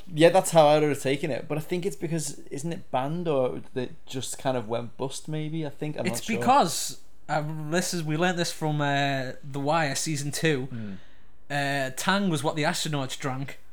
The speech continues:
Speaker 1: That was it.
Speaker 2: Yes.
Speaker 1: Right.
Speaker 2: See, again, this is weird stuff that's imprinted in American subculture that they know all about, but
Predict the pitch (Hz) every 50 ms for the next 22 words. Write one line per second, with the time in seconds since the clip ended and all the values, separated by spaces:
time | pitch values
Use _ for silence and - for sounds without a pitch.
0 | - - 117 117 113 - - - 104 101 - - 143 147 151 175 180 180 - -
1 | - - - - - - - - - - - - - - - - - 180 180 175
2 | 143 160 175 202 220 214 180 180 190 - 196 190 185 160 - 165 160 160 151 165
3 | 202 214 202 165 - - 190 202 196 - 151 - - 170 160 143 - - 175 190
4 | 190 - 156 151 151 147 143 143 156 156 147 147 - 143 131 - - 156 165 -
5 | - 170 147 131 - 135 131 120 131 147 151 151 139 131 127 127 123 123 120 131
6 | 160 165 143 113 135 151